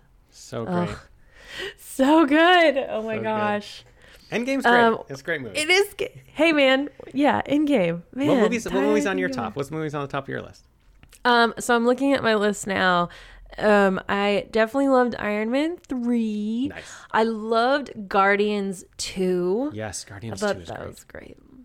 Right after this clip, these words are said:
Speaker 2: It was so good. It just carried on the story, and it's one of those you just can have in the background. You kinda know what's going on, and there's also something always going on. And,
Speaker 1: Yeah.
Speaker 2: um, I did, I will say another character that I do really love is Gamora.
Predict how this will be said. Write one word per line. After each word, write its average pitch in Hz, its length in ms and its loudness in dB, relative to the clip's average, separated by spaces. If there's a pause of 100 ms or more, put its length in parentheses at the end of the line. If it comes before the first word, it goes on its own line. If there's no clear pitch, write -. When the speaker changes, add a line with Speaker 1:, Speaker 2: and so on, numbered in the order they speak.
(100)
Speaker 2:
It 214 140 -10
was 196 160 -10
so 185 300 -10
good. 175 280 -8
It 190 180 -6
just 208 280 -4
carried 220 380 2
on 220 180 0
the 208 80 -6
story, 202 720 -2
and 190 160 -10
it's 190 180 -14
one 208 160 -6
of 226 80 -2
those 214 300 -2
you 208 80 -6
just 208 240 -10
can 240 100 -6
have 202 280 -2
in 220 100 -4
the 196 60 -4
background. 185 500 -6
You 180 80 -12
kinda 185 240 -8
know 185 80 -4
what's 180 160 -6
going 180 180 -10
on, 180 140 -6
and 202 180 -6
there's 202 180 -2
also 214 400 -2
something 196 420 -10
always 202 380 -2
going - 320 -14
on. - 280 -12
And, 190 280 -6
Speaker 1:
Yeah. 104 140 -6 (300)
Speaker 2:
um, 180 480 -8
I 220 100 0
did, 247 380 0
I 226 100 0
will 254 160 2
say 262 220 -4
another 226 180 -6
character 214 360 -8
that 208 100 -6
I 196 100 -6
do 208 240 -10
really 233 580 -4
love 254 520 -2 (320)
is 190 240 -4
Gamora. 185 720 -4